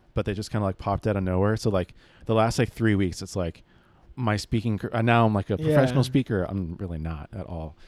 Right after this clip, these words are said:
Speaker 1: And
Speaker 2: Dude,
Speaker 1: I'm,
Speaker 2: that's
Speaker 1: I'm
Speaker 2: funny.
Speaker 1: not getting paid for any of it, but, um, it's gonna be a lot of fun. So that's it.
Speaker 2: That's super cool.
Speaker 1: Yeah. That's
Speaker 2: So they don't pay you for the Poland one? They just kinda cover all costs?
Speaker 1: Yeah, they're just paying
Speaker 2: Yeah.
Speaker 1: for everything, but
Speaker 2: Yep.
Speaker 1: they're not paying.
Speaker 2: That's cool.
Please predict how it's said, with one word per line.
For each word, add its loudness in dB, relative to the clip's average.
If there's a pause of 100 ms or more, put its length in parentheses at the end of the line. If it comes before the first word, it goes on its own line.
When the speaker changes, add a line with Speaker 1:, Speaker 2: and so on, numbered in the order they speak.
(200)
Speaker 1:
And -10
Speaker 2:
Dude, -8
Speaker 1:
I'm, -8
Speaker 2:
that's -8
Speaker 1:
I'm -20
Speaker 2:
funny. -10
Speaker 1:
not -4
getting -4
paid -2
for -6
any -6
of -4
it, -4 (100)
but, -6 (340)
um, -8 (140)
it's -8
gonna -2
be 2
a 0
lot 0
of -8
fun. -4
So -4 (1700)
that's -2
it. 2 (300)
Speaker 2:
That's -6
super -12
cool. -14 (100)
Speaker 1:
Yeah. 0 (280)
That's -4
Speaker 2:
So 6 (120)
they 0
don't -2
pay -8
you -6
for -10
the -8
Poland -8
one? -10 (100)
They -10
just -12
kinda -12
cover -14
all -10
costs? -10
Speaker 1:
Yeah, -2
they're 0
just -2
paying -2
Speaker 2:
Yeah. -6
Speaker 1:
for -4
everything, -14
but -16
Speaker 2:
Yep. -12
Speaker 1:
they're -12
not -16
paying. -14 (160)
Speaker 2:
That's -20
cool. -20